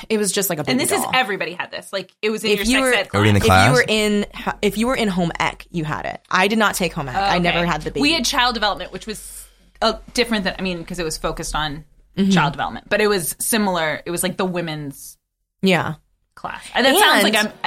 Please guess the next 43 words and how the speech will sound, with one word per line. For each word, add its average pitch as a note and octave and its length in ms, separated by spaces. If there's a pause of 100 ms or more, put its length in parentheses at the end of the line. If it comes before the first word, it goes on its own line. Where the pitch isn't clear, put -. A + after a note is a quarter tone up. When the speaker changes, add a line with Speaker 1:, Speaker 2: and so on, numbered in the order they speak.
(120)
Speaker 2:
uh, - 40
that's B3 200
not B3 140
me G3+ 140
saying C#3 180
that. E2+ 180
That's F3 220
the - 60
school. - 340 (100)
Speaker 1:
Yeah. G3+ 380
Speaker 2:
Sorry. D3+ 320
Speaker 1:
No, A#3 60
Speaker 2:
Now C4 80
Speaker 1:
no, C#4+ 60
Speaker 2:
I D4 40
Speaker 1:
no. C4+ 80
Speaker 2:
sound F#3 160
like E3+ 260
anti-feminist. F3 540
Speaker 1:
No, A#3+ 100
no, E4 80
no, E4+ 100
no, E4 80
no. F#3+ 220 (420)
And, G#3+ 440 (320)
um, F#3+ 500
actually, A3+ 420
that - 200
class F#3+ 260
was F#3 140 (100)
only G3+ 380
'cause G3 200 (120)
home A3+ 340
ec F#3+ 360
in E3 420
middle F#3+ 400
school. - 680
Speaker 2:
Mm-hmm. G3+ 380
Speaker 1:
So A3 160
you A3 100
could - 200
either G4+ 280
take D#3 420